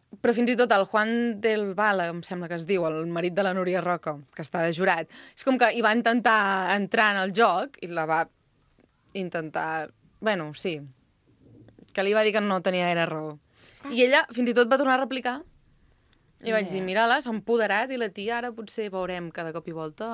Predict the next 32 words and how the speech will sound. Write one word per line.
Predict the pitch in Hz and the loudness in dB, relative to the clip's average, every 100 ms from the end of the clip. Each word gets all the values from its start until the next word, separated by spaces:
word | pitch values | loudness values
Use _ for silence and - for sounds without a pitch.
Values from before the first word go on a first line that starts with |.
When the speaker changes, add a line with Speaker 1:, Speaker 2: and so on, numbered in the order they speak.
| 190 | -8
Speaker 1:
al, | 160 147 147 | -8 -12 -12
al | 170 | -10
món | 156 156 | -10 -10
de | 156 | -10
la | 156 | -10
tele | 160 160 | -10 -10
li | 156 | -10
agrada.» | 156 165 196 359 _ _ _ _ _ _ _ _ - _ - | -10 -8 -8 -10 _ _ _ _ _ _ _ _ -20 _ -12
I | 208 170 151 147 147 147 151 147 147 _ _ | -12 -10 -14 -16 -16 -18 -20 -20 _ _ _
no | 180 180 | -20 -20
sé. | - _ _ _ - | -20 _ _ _ -12
Speaker 2:
L'altre | 233 226 220 214 | -4 -2 -2 -4
dia | 208 190 | -4 -4
la | 180 | -4
Goico | 170 160 156 | -4 -6 -8
també | 160 165 | -10 -10
va | 160 156 | -8 -10
fer | - 147 | -12 -12
aquella | 156 151 147 147 147 | -10 -10 -10 -12 -12
mica | 156 151 151 | -12 -12 -12
de | 156 | -10
comunicat | 156 151 147 151 - | -10 -10 -10 -12 -12
per | 147 | -12
Instagram | 147 - 156 147 143 139 | -12 -12 -12 -10 -10 -10
Speaker 1:
Sí. | 139 165 151 147 | -10 -10 -12 -16
Speaker 2:
explicant | - - 165 156 147 | -16 -14 -12 -10 -12
que | 143 | -12
havia | 147 147 | -10 -8
guanyat | 143 147 147 139 139 | -8 -10 -12 -12 -10
el | 139 131 | -10 -12
judici | 143 143 123 143 | -12 -12 -12 -14
contra | - 139 127 135 | -14 -14 -12 -12